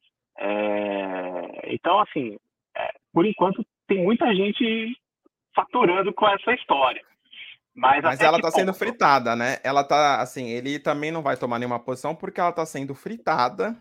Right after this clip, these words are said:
Speaker 2: nessa situação toda. A galera na internet não gosta dela. Teve essa onda de demissões na Rede Globo e muita gente comentava assim, "Demite a Patrícia Poeta."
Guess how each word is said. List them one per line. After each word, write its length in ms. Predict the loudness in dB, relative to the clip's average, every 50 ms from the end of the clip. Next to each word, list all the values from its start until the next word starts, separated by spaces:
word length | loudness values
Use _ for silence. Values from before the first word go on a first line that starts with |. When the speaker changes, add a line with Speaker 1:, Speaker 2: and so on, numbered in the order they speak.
| _ -10
Speaker 2:
nessa 220 | -10 -8 -8 -10
situação 380 | -10 -8 -8 -8 -6 -8 -8 -8
toda. 340 | -6 -6 -6 -2 0 0
A 80 | 0 0
galera 320 | 2 2 2 4 2 2
na 100 | 0 -4
internet 400 | -6 -6 -6 -8 -8 -10 -10 -6
não 200 | -4 -4 -2 -2
gosta 340 | 0 0 0 0 -2 -4 -8
dela. 340 | -6 -4 -2 -2 -2 -2 -4
Teve 240 | -4 -4 -4 -4 -4
essa 220 | -4 -4 -4 -2
onda 320 | -2 -4 -6 -6 -8 -8 -8
de 100 | -8 -8
demissões 520 | -6 -6 -6 -8 -10 -8 -8 -8 -8 -8
na 100 | -8 -8
Rede 280 | -6 -8 -6 -6 -8 -8
Globo 280 | -6 -6 -6 -6 -6 -8
e 60 | -8
muita 300 | -8 -8 -6 -4 -4 -4
gente 200 | -4 -6 -8 -8
comentava 460 | -8 -6 -6 -6 -4 -4 -4 -4 -4
assim, 180 | -6 -8 -8 -6
"Demite 380 | -6 -6 -6 -6 -8 -6 -6
a 60 | -6
Patrícia 500 | -2 -2 -4 -2 -4 -6 -8 -6 -6 -8
Poeta." 560 | -6 -4 -2 0 0 2 0 -2 -4 -8 -12